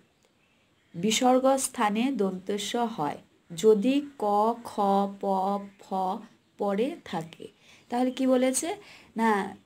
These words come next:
নির দূর বহিষ আবিষ প্রাদুষ ও চতুর এই যে শব্দগুলো আছে,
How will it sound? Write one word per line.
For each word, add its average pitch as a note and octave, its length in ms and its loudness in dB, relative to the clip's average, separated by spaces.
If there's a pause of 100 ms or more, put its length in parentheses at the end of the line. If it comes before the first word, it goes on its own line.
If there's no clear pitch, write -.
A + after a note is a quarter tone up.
(420)
নির B3+ 460 2
দূর A#3 460 0
বহিষ G#3+ 580 -2
আবিষ A3 440 0
প্রাদুষ G#3 680 0
ও G#3+ 200 2
চতুর G3+ 580 0
এই A#3 200 4
যে C#4 100 0
শব্দগুলো F#3+ 580 -2
আছে, F3+ 260 -2